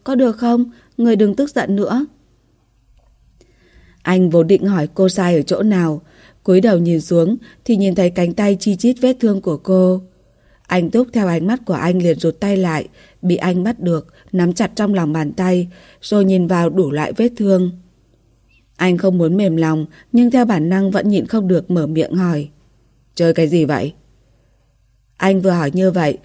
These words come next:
nước mắt anh Túc liền trào ra khỏi hốc mắt, mang theo vẻ mặt ẩn nhẫn uất ức. "Đi làm thêm,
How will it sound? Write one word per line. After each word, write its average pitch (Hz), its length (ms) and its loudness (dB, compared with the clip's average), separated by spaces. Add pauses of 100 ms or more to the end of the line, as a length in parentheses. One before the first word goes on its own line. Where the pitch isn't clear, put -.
(180)
nước 226 200 2
mắt 254 200 2
anh 196 200 -2
Túc 254 200 0
liền 185 220 0
trào 165 240 -2
ra 208 160 -4
khỏi 185 220 -4
hốc 208 220 -4
mắt, 233 180 -2 (400)
mang 233 200 4
theo 233 200 2
vẻ 196 160 -2
mặt 160 240 -4
ẩn 147 260 -4
nhẫn 160 260 -6
uất 240 160 -4
ức. 247 240 -2 (580)
"Đi 240 140 2
làm 220 240 0
thêm, 240 280 2